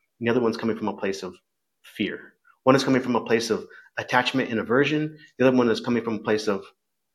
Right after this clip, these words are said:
steady Eddie. So you always know where you're at if you tap into, "What's my motivation here? Is, am I clinging? Am I, is it desire, or is it,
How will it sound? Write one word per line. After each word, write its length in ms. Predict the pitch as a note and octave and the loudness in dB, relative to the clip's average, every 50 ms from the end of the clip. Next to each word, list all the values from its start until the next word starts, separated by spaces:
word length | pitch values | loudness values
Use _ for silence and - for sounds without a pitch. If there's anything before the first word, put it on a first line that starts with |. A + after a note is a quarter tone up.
| _ _ _ | _ _ _
steady 380 | - - - A#2 G#2+ G#2+ G#2 | -10 2 2 4 4 4 2
Eddie. 340 | G2 F2+ - - - - _ _ _ _ _ _ _ _ _ _ _ | 2 0 -2 -10 -14 -20 _ _ _ _ _ _ _ _ _ _ _
So 440 | - - C3+ A#2+ A2+ A2+ - - - | 2 4 6 6 6 4 0 -8 -8
you 160 | C3+ C#3 - | -6 0 4
always 280 | C#3 D3 D#3+ D#3 D3+ B2+ | 6 8 8 8 6 6
know 140 | C3+ C3 C3 | 6 4 6
where 160 | C3 B2 A#2 | 6 4 2
you're 180 | G#2+ G2 F#2 F#2 | 2 0 0 2
at 280 | G2 G#2 A#2 - - - | 2 0 0 -2 -8 -18
if 140 | - - | -18 -18
you 80 | G2+ G2+ _ _ _ - | -18 -18 _ _ _ 0
tap 300 | - - A2 - - A2 | 4 4 4 6 4 2
into, 440 | A2 A2 A2 - A#2 G2 F2+ - - - _ _ _ _ _ | 2 2 0 0 0 0 -2 -2 -8 -18 _ _ _ _ _
"What's 280 | A2+ C#3 D#3 - - | -8 -6 -6 -6 -4
my 180 | A#3+ A3+ G#3+ F3 | 0 0 2 2
motivation 640 | C3 G#2 A2 A#2 A#2+ G#2+ F2 F#2 F#2+ G2+ - - G2 | 2 2 0 0 0 -2 -4 -4 -4 -4 -4 -6 -8
here? 260 | F#2+ F2+ F#2+ - - _ - _ _ _ _ _ _ _ _ _ _ _ | -12 -14 -16 -18 -18 _ -20 _ _ _ _ _ _ _ _ _ _ _
Is, 200 | C3 A#2 G2+ C3+ B2+ | -6 -6 -6 -2 0
am 120 | B2+ B2+ | 2 2
I 60 | A#2+ | 2
clinging? 480 | - - - - C#3 C#3+ D3 D3+ D3+ C#3 | 2 -4 -4 -2 2 4 4 4 4 2
Am 120 | A#2 G#2+ | 2 0
I, 220 | G2+ G2 G2 G2 - - - _ _ | 0 -2 -2 -6 -10 -16 -20 _ _
is 100 | - A2 B2 | -8 -6 -6
it 120 | A2+ G2 | -6 -4
desire, 760 | G#2 G2+ F#2 F2+ G2+ - G#2+ A2+ B2 C#3 D3+ D3+ D3+ D3 - | -4 -6 -6 -4 -2 0 2 2 4 4 4 4 4 2 0
or 220 | - A#2 A2 A2 A2+ | 0 2 4 6 6
is 220 | A2 G#2+ G2+ G#2 | 4 4 2 2
it, 240 | A2 G#2+ G#2+ - | 0 0 0 -2